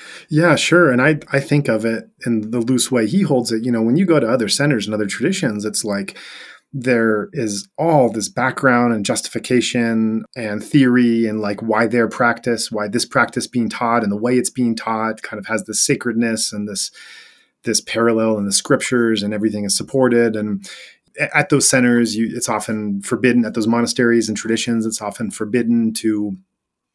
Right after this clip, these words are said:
even talk about other practices or traditions. You're really there just to learn that. And there's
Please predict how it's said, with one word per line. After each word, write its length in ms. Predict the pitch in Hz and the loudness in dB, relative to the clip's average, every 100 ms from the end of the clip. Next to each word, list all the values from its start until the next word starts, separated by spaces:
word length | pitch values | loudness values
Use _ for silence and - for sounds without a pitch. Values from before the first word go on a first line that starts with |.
| _ - | _ -4
even 220 | 147 110 | -2 -2
talk 360 | 110 - - 135 | -2 -2 -2 -2
about 420 | 117 113 117 113 120 | 0 0 0 -2 -2
other 200 | 117 104 | -2 0
practices 720 | - 120 - - 120 113 110 | 0 0 0 -2 0 0 -2
or 100 | 101 | -2
traditions. 600 | - 120 113 120 117 107 | -2 0 0 0 -2 -2
You're 100 | 104 | 0
really 240 | 113 110 | 0 0
there 160 | 104 104 | -2 -2
just 240 | 107 - | -4 -6
to 80 | 110 | -4
learn 240 | 107 101 | -4 -2
that. 440 | 101 117 117 117 107 | -2 0 -2 -4 -8
And 220 | 101 98 - - - - - | -8 -8 -12 -20 -20 -16 -8
there's 500 | 104 101 95 - | -4 -4 -4 -8